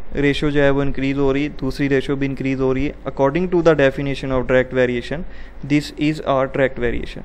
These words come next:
So डायरेक्ट हम करेंगे टू थाउजेंड divided by टू हंड्रेड and thirty thousand divided by X। ये देखें जी, कर लिया। तो करने के बाद हम जब क्रॉस मल्टीप्लाई करते हैं, तो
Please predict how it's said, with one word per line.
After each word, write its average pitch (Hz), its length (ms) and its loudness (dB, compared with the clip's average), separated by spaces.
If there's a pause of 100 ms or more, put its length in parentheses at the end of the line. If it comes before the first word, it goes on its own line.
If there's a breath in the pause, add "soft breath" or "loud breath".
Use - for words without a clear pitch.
(340 loud breath)
So - 40 0
डायरेक्ट 147 380 6
हम 185 120 6
करेंगे 156 420 6
टू 170 220 2
थाउजेंड 151 460 4
divided 135 340 4
by 139 240 2
टू 156 120 -2
हंड्रेड 175 220 0
and 139 340 -10
thirty 143 300 0
thousand 139 380 2
divided 127 380 2
by 160 120 0 (500)
X। - 60 -12 (640 loud breath)
ये 139 100 2
देखें 127 300 -2
जी, - 100 -10 (920)
कर 135 120 2
लिया। 180 180 2 (500 loud breath)
तो - 60 -12 (160)
करने 156 260 4
के 170 80 2
बाद 151 240 8
हम 151 120 2
जब 143 180 0
क्रॉस 143 320 4
मल्टीप्लाई 151 460 2
करते 139 280 0
हैं, 139 160 -2
तो 143 200 -4